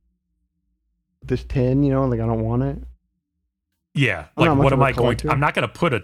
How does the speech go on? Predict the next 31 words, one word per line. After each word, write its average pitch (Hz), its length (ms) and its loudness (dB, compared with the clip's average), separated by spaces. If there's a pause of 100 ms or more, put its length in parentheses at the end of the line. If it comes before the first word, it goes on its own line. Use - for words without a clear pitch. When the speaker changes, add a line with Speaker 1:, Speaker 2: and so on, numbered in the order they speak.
Speaker 2:
tin 139 220 -2
on 107 160 -2
a 87 60 -8
shelf. 131 560 -2
I 151 40 -4
Speaker 1:
Yeah, 156 100 2
Speaker 2:
mean, 156 180 0 (320)
I - 80 0
Speaker 1:
exactly. 135 160 0
Speaker 2:
will 120 420 0 (180)
because 113 520 -2
it's - 160 -2
a 120 60 -2
game, 113 400 -2
and 101 140 -4
I'll, 87 260 -8
of 104 120 -4
course, 98 280 -4 (120)
I 101 200 -6
will 90 160 -6
then 87 160 -8
put 107 160 -8
it 87 80 -8
on 80 100 -12
a 80 40 -14
shelf. - 420 -8
Like, 104 180 -2 (180)
where's 131 200 2
it 110 60 -2
gonna 92 140 -2
go? 85 180 -6